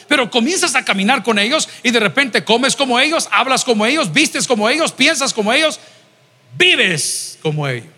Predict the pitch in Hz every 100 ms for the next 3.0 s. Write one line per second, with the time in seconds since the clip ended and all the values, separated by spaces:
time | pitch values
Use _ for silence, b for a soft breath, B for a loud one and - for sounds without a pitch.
0 | _ - _ _ _ _ _ _ _ _
1 | _ _ _ - 151 196 226 247 202 -
2 | 233 247 233 214 170 175 170 220 240 240